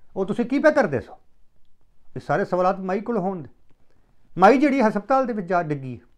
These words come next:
ਹਸਪਤਾਲ ਪਈ ਹੈ ਇਸ ਵਕਤ, ਕਿਉਂਕਿ ਪਤਾ ਹੈ ਕਿ ਗ੍ਰਿਫਤਾਰੀ ਹੋ ਜਾਣੀ। ਉਸ ਤੋਂ ਬਾਅਦ ਫਿਰ ਇੱਧਰ ਆਇਆ ਜਾਏਗਾ ਖਾਨ ਸਾਹਿਬ ਵੱਲ, ਉਹਨਾਂ ਨੂੰ ਪੁੱਛਿਆ ਜਾਏਗਾ ਕਿ "ਹਾਂ ਜੀ ਨਾਲਾ ਪੀਰ ਸਾਹਿਬ ਜ਼ਰਾ ਸੁਣਾਓ, ਹਾਂ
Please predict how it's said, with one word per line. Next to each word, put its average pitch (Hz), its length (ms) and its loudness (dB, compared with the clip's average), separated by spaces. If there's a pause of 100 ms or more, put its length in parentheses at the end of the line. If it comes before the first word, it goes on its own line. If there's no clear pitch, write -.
(960)
ਹਸਪਤਾਲ 262 340 6
ਪਈ 247 320 4
ਹੈ 208 60 6
ਇਸ - 100 0
ਵਕਤ, 147 240 -8 (360)
ਕਿਉਂਕਿ 175 180 -4
ਪਤਾ 190 260 2
ਹੈ 269 60 4
ਕਿ 247 100 2
ਗ੍ਰਿਫਤਾਰੀ 190 440 2
ਹੋ 247 80 0
ਜਾਣੀ। 107 260 -4 (720)
ਉਸ 196 120 2
ਤੋਂ 254 140 2
ਬਾਅਦ 240 240 12
ਫਿਰ 214 180 4 (100)
ਇੱਧਰ 233 280 6
ਆਇਆ 233 220 6
ਜਾਏਗਾ 185 260 2
ਖਾਨ 165 260 2
ਸਾਹਿਬ 247 220 4
ਵੱਲ, 151 140 0 (480)
ਉਹਨਾਂ 247 200 0
ਨੂੰ 277 120 2
ਪੁੱਛਿਆ 208 280 2
ਜਾਏਗਾ 170 260 0
ਕਿ 156 40 -2
"ਹਾਂ 175 200 2
ਜੀ 226 100 0
ਨਾਲਾ 247 280 8
ਪੀਰ 294 240 4
ਸਾਹਿਬ 247 260 8
ਜ਼ਰਾ 285 180 10
ਸੁਣਾਓ, 220 320 6
ਹਾਂ 220 140 -2